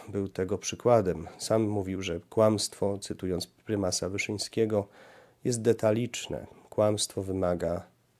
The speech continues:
sfinansowania, wymaga pieniędzy. Natomiast prawda i sług-, słudzy prawdy, y, przez to, że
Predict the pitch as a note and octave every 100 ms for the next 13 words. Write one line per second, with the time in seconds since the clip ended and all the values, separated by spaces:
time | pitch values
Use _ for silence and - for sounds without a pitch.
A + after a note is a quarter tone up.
0 | _ _ _ - - - G#2 F#2 F2 -
1 | F#2 A2 A2+ F2 C#2 - - B2 A2 F#2+
2 | F#2 - A2 B2+ C#3 C#3 A#2+ - - -
3 | _ _ - - - - - - E3+ D3
4 | - - - _ - - C3 C#3 B2 G#2+
5 | G2+ G#2+ A#2+ - - _ - A#2+ - C3+
6 | C#3 - - - - - C3+ C#3 A#2+ A2+
7 | A2+ G#2 G2+ G2 A#2+ C#3+ - - - -
8 | - - _ _ _ - - A2 A2 G#2
9 | - _ _ _ _ _ _ - D#3 D#3+
10 | - C3+ A2+ A#2 G#2+